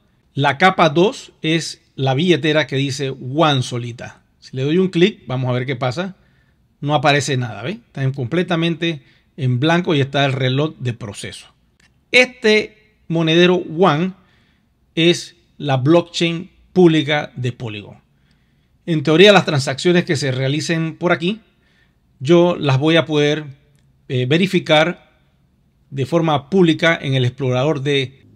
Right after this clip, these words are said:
Polygon, copiando el hash que me genere la transacción. Eso lo voy a hacer en otro video cuando ya tenga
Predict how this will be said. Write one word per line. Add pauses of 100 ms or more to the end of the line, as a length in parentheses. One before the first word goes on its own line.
(160)
Polygon, (440)
copiando
el
hash
que
me
genere
la
transacción. (840)
Eso
lo
voy
a
hacer
en
otro
video
cuando
ya
tenga